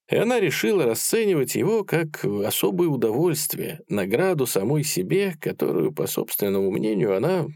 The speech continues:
заслужила. Это была очень, очень,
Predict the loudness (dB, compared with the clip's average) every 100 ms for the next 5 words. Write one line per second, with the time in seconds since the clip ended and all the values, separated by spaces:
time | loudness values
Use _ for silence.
0 | -12 -4 -4 -2 -6 -6 -10 -12 -16 -20
1 | _ _ _ _ -2 0 0 2 2 2
2 | 0 -2 -2 -2 0 -2 0 0 0 0
3 | -2 0 0 2 0